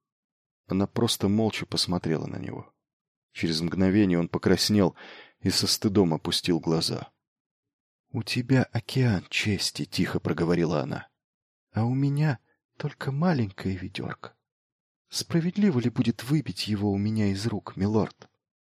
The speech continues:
Майлз упал на койку, побежденный. Елена встала. «Ты пойдешь на совещание?» «К чему? Все это безнадежно». Она пристально посмотрела на него сверху вниз, сжав губы,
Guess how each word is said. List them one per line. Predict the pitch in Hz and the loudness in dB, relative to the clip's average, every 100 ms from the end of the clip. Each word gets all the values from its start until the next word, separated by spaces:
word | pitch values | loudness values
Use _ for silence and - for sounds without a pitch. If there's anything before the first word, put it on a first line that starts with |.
| _ _ _ _ _ _ | _ _ _ _ _ _
Майлз | 98 107 110 92 - 90 | 2 6 6 4 2 -2
упал | 85 95 87 | 2 2 4
на | 87 | 0
койку, | - - 95 - | -2 2 2 0
побежденный. | - 71 82 - - 65 69 - - _ _ _ _ _ _ _ - | -12 -8 -6 -4 -4 -6 -8 -14 -20 _ _ _ _ _ _ _ 0
Елена | 98 120 113 | 4 6 4
встала. | - - 69 - - _ _ _ _ _ _ _ | 0 -2 -4 -8 -16 _ _ _ _ _ _ _
«Ты | - 123 | 0 2
пойдешь | - 123 143 170 - | 4 4 4 2 2
на | |
совещание?» | 87 98 95 - 80 - - _ _ _ _ _ _ _ | 0 2 2 2 0 -2 -12 _ _ _ _ _ _ _
«К | - | -10
чему? | - 226 233 247 _ _ _ _ _ | -4 -2 -2 -4 _ _ _ _ _
Все | - - | -2 0
это | 78 85 | 0 0
безнадежно». | 87 - 82 78 71 - - _ _ _ _ _ _ _ _ | 0 0 -2 -4 -6 -8 -14 _ _ _ _ _ _ _ _
Она | - 101 | 0 0
пристально | 104 131 120 104 95 | 4 2 4 4 4
посмотрела | 95 98 104 104 120 117 | 2 2 2 4 6 6
на | 98 | 6
него | 95 92 | 4 4
сверху | 92 98 101 - 101 | 2 4 4 4 2
вниз, | 113 127 92 | 6 4 4
сжав | - 95 90 | 2 4 4
губы, | 95 123 98 87 | 4 4 6 4